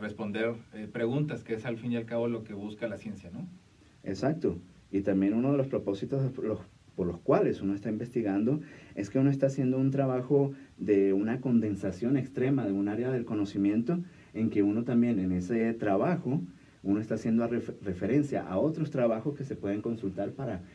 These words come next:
Speaker 2: ampliar todavía más el conocimiento de, de un tema, porque no está desconectada la nueva investigación de todo lo que hay alrededor y todo lo que vino antes.
Speaker 1: Por supuesto. Eh, ya hablando concretamente y, y pasando a esta segunda parte de la entrevista,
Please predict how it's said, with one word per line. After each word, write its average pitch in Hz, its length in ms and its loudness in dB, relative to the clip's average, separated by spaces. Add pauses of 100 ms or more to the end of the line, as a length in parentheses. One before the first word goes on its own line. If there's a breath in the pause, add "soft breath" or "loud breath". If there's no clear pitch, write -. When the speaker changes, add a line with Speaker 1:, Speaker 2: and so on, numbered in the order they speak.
(180 loud breath)
Speaker 2:
ampliar 107 540 2
todavía 104 480 2
más 104 300 -2
el 120 120 -4
conocimiento 90 680 0
de, 87 280 -2
de 87 100 -6
un 85 160 -4
tema, 127 320 0 (400 loud breath)
porque 90 520 2
no 95 120 2
está 110 240 0
desconectada 110 680 -2
la 95 140 -2
nueva 98 280 0
investigación 110 760 0
de 131 80 2
todo 98 260 0
lo 90 120 0
que 90 100 -6
hay 90 100 -4
alrededor 90 640 -6 (260 loud breath)
y 90 100 -6
todo 87 240 -2
lo 95 80 -2
que 90 100 -2
vino 87 260 0
antes. 104 420 -6 (240)
Speaker 1:
Por 110 140 -6
supuesto. 107 600 -8 (380 loud breath)
Eh, 123 280 -4
ya 135 120 0
hablando 156 540 0
concretamente 131 760 -4
y, 139 80 -4 (160)
y 104 80 -8
pasando 107 400 -6
a 123 40 -6
esta - 200 -10
segunda 104 460 -8
parte 117 280 -10
de 117 80 -2
la 107 100 -6
entrevista, 95 640 -8